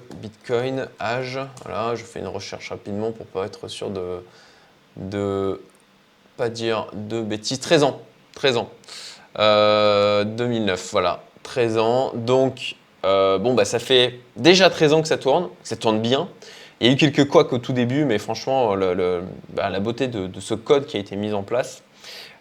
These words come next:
Donc, on a de la confiance aussi qui s'est créée au fur et à mesure du temps, et c'est pour ça aussi que le Bitcoin augmente au fur et à mesure du temps.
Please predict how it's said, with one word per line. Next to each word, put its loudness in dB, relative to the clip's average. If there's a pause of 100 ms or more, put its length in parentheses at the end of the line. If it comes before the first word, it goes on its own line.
Donc, 6
on 0
a 6
de 2
la 2
confiance 4
aussi -6
qui -8
s'est -6
créée 6
au -2
fur 0
et 4
à 2
mesure 0
du -4
temps, 0
et 2
c'est -10
pour -8
ça -2 (140)
aussi -8 (460)
que 6
le 4
Bitcoin 0 (380)
augmente 4
au -4
fur -8
et 0
à 0
mesure -2
du -4
temps. 2